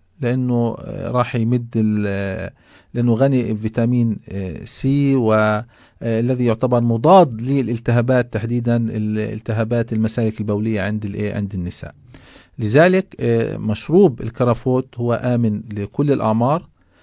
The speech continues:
آه، سواء للأطفال، للكبار، للمرأة الحامل، المرضى، إلى آخره.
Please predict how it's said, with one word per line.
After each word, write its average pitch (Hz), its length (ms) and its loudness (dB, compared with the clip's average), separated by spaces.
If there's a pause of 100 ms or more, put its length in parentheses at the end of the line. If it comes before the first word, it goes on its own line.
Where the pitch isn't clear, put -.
(200)
آه، 110 200 -2
سواء 120 500 0
للأطفال، 120 1500 0
للكبار، 123 840 2
للمرأة 110 400 -2
الحامل، 135 640 -2
المرضى، 127 520 0
إلى 101 160 -2
آخره. 95 320 -8